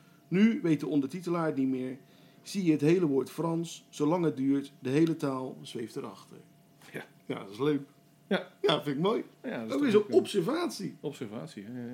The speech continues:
Speaker 2: ja.
Speaker 1: Maar dan ook, "De hele taal zweeft erachter." Grappig, hè?
Speaker 2: Ja.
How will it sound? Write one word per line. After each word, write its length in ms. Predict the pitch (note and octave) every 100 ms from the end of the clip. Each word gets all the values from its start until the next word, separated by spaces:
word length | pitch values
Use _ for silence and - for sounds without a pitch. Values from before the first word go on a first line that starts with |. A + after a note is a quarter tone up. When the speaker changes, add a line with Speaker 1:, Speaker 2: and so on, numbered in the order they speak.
| G#2+ G#2
Speaker 2:
ja. 120 | G2
Speaker 1:
Maar 100 | F3
dan 160 | A3 A3+
ook, 180 | G#3 -
"De 100 | D#3+
hele 400 | D#3 F#3 A3+ F#3+
taal 300 | - F#3+ F3
zweeft 300 | D3 F3 E3
erachter." 460 | - F3 F3 - A#2 - - _ -
Grappig, 320 | C#4 - B2
hè? 520 | A#3 C4+ - -
Speaker 2:
Ja. 100 | D#3+